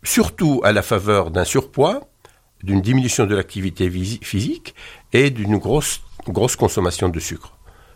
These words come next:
Donc, c'est quand même une hygiène de vie. Si on a une bonne hygiène de vie, en général,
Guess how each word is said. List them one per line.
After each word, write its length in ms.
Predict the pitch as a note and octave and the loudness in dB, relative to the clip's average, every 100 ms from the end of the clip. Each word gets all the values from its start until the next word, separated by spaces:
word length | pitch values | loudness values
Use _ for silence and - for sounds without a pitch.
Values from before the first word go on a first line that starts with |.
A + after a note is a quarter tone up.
| - | -10
Donc, 300 | F2 A#2 C#3+ | 2 2 2
c'est 140 | - G2+ | -2 -2
quand 140 | G2 | 2
même 140 | A2 | 2
une 120 | G2 G2+ | 2 0
hygiène 260 | F#2 G2+ | 0 0
de 80 | F#2 | -2
vie. 160 | D2+ D2 - _ - - | -6 -12 -18 _ -20 -10
Si 200 | - G#2 | -2 0
on 100 | F#2+ | 2
a 60 | |
une 120 | F2 E2+ | 0 2
bonne 160 | G#2+ | 2
hygiène 260 | F#2+ F#2 F2+ | 2 0 -2
de 100 | F2+ | -2
vie, 340 | F2+ C#3+ C4 - | -2 -2 -2 -2
en 80 | F#2+ | -2
général, 580 | F#2 E2+ E2 G#2 D3 | 0 0 2 2 0